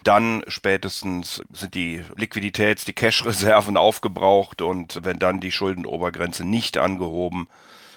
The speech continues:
worden ist, dann müssen wir eben mit diesen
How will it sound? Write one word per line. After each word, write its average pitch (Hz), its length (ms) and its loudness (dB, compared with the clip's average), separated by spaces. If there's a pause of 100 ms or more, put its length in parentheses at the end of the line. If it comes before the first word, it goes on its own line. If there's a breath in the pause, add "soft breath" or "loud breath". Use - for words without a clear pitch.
worden 120 280 6
ist, - 440 2
dann 113 420 4
müssen 101 340 -6
wir 90 160 -4
eben 90 240 -4
mit 87 160 -10
diesen 90 340 -6